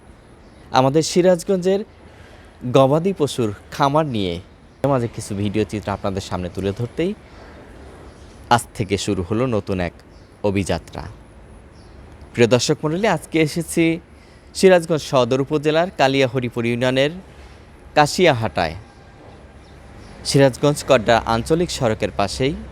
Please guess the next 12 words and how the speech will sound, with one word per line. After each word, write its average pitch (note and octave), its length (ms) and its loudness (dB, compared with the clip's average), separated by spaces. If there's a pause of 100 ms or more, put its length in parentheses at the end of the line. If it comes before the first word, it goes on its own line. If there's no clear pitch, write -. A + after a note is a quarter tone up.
(720)
সোয়ামণি D#3+ 580 2 (100)
ডেইরি A2+ 320 2
ফার্মে। E2 300 -4 (1900)
এই A#2 80 2
সোয়ামণি D#3 480 4
ডেইরি E3 340 2
ফার্মটি E3+ 440 -2
গড়ে C3 200 2
তুলেছেন C3+ 460 -2
আমাদের C#3 260 0
সিরাজগঞ্জের C3+ 680 2
একজন B2+ 360 0